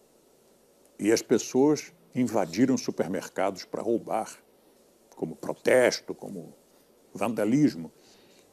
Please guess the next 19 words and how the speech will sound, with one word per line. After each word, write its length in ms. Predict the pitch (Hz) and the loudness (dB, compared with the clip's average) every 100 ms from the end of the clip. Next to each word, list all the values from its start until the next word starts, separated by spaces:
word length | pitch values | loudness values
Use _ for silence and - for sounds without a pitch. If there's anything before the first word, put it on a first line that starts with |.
| _ _ _ _ _ _ _ _ - | _ _ _ _ _ _ _ _ -16
E 60 | |
fizeram 460 | 120 180 117 156 170 | -2 2 8 8 8
um 140 | 180 | 2
estudo 380 | 180 - - 185 | 0 -2 -2 2
muito 240 | 185 185 170 | 2 0 -2
interessante 760 | 151 170 127 - 147 147 - _ _ _ _ _ _ _ | 2 4 4 4 0 0 -6 _ _ _ _ _ _ _
a 80 | 110 | -6
partir 520 | - 127 - - 139 131 | 0 -2 -2 2 2 4
das 160 | 131 | 0
fotografias 840 | - 127 131 113 110 - 131 147 117 | 0 -2 2 4 2 2 4 4 4
e 40 | |
das 220 | 135 139 - | 0 0 0
filmagens 1200 | - 160 104 113 147 147 95 98 92 82 - - _ _ _ _ _ - | 4 4 4 2 2 2 0 -2 -6 -10 -18 -20 _ _ _ _ _ -4
desses 440 | 95 117 - 120 - - | 0 0 0 -8 -10 -14
pilhadores. 960 | 156 147 147 131 113 117 107 95 - _ _ _ _ _ _ _ | -4 2 4 4 4 6 4 -2 -10 _ _ _ _ _ _ _
Ninguém 420 | 135 143 117 147 165 | -6 -4 -2 0 0
estava 260 | - 123 | 0 0
roubando 460 | 101 104 101 113 98 | 2 0 0 -2 -4
comida. 540 | - 87 95 78 76 | -6 -6 -6 -8 -12